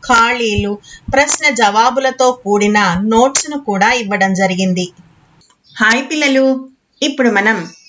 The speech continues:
యాభై ఆరో పేజీలో ఉన్న నీతి పద్యాలు అనే పాఠ్యాంశానికి సంబంధించిన వ్యాకరణాన్ని చూద్దాం. ఇవి చేయండి.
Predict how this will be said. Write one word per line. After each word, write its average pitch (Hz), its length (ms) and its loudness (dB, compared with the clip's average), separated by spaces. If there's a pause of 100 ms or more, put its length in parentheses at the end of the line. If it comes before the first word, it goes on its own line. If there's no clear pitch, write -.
యాభై 196 280 0 (220)
ఆరో 185 180 2 (120)
పేజీలో 262 440 2 (140)
ఉన్న 185 140 0 (760)
నీతి 349 340 2 (100)
పద్యాలు 202 520 0 (280)
అనే 233 120 2 (120)
పాఠ్యాంశానికి 233 840 0
సంబంధించిన 202 640 -2 (520)
వ్యాకరణాన్ని 208 680 0 (120)
చూద్దాం. 175 360 0 (760)
ఇవి 370 140 0 (120)
చేయండి. 190 480 0